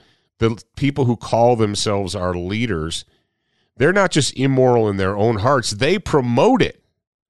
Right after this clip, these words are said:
They promote it. I'm gonna go ahead and turn to, I'm gonna remind you guys of something. This just, I'm gonna turn to the book of Proverbs, to Proverbs seventeen.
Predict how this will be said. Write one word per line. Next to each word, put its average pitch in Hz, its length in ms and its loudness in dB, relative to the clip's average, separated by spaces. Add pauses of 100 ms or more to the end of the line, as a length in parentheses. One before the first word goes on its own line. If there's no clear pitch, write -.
They 107 160 -2
promote 95 640 -4
it. - 180 -14 (640)
I'm 170 80 -4
gonna 208 120 2
go 104 180 0
ahead 92 280 0
and 85 140 -10
turn 113 400 -6
to, 71 340 -10 (680)
I'm 107 80 -10
gonna 95 40 -6
remind 82 400 -4
you 85 80 -10
guys 53 300 -14
of - 80 -12
something. - 440 -16 (300)
This - 220 -12
just, - 280 -12 (680)
I'm 80 160 -8
gonna 78 140 -10
turn 87 300 -6
to - 140 -14
the 78 80 -10
book 90 240 -10
of - 100 -18
Proverbs, 73 760 -8 (540)
to 73 280 -10
Proverbs 82 640 -8
seventeen. 92 1080 -10